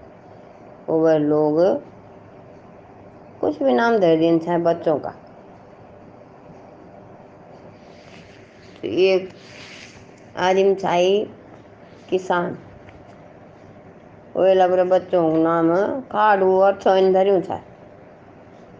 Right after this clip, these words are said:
अब वो दुई आदमी अपने बच्चों से बहुत प्यार करते छाया, है ना?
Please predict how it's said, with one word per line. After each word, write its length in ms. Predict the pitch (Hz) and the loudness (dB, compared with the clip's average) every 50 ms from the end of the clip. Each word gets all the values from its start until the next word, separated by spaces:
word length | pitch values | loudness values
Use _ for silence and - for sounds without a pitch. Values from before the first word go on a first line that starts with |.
| - - - - - - - - - - - - - - - - - | -20 -20 -20 -20 -20 -20 -20 -20 -20 -20 -20 -20 -20 -20 -20 -8 -2
अब 160 | 185 190 185 | 0 0 2
वो 300 | 190 190 190 185 175 165 - - - - - - - - - - - - | 2 2 0 0 -2 -4 -8 -14 -20 -20 -20 -20 -20 -20 -20 -20 -12 -10
दुई 380 | 185 180 175 185 202 202 180 165 | -10 -8 -2 0 2 2 4 4
आदमी 460 | 165 165 160 165 165 170 170 185 208 233 254 | 2 2 2 2 2 2 2 2 0 0 -2
अपने 220 | 240 214 196 180 180 | -2 -2 -2 -2 0
बच्चों 360 | 175 175 175 175 - 170 160 160 | 2 0 0 0 0 -2 -2 0
से 120 | 165 151 | -2 -2
बहुत 440 | 151 170 190 214 269 330 339 320 - | -2 -2 -2 0 0 0 0 -2 0
प्यार 260 | - 262 240 165 165 | 0 2 2 2 0
करते 300 | 165 165 160 151 147 156 | 0 0 -2 -2 -2 -6
छाया, 320 | 147 - - 113 113 104 104 - - - - - - - - - - - - - - - - - - - - | -10 -8 -8 -8 -8 -8 -10 -14 -20 -20 -20 -20 -20 -20 -20 -20 -20 -20 -20 -20 -20 -20 -20 -20 -20 -8 -4
है 120 | 165 185 226 | -2 0 0
ना? 140 | 277 294 | 0 -2